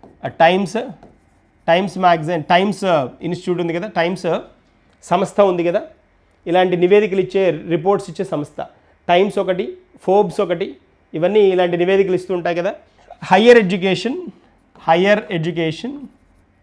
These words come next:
ఎడ్యుకేషన్ ఏషియా ర్యాంక్స్ అనమాట.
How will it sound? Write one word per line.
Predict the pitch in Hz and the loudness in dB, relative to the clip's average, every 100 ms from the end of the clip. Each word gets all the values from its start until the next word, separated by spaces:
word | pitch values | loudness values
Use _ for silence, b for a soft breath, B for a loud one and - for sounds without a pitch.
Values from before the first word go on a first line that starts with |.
| _ _ - | _ _ -8
ఎడ్యుకేషన్ | 151 165 165 160 175 170 - _ _ - | -4 -4 -4 -4 -6 -10 -12 _ _ -4
ఏషియా | 180 202 - 202 | 0 0 2 2
ర్యాంక్స్ | 156 127 120 | 2 0 -6
అనమాట. | 110 92 | -12 -14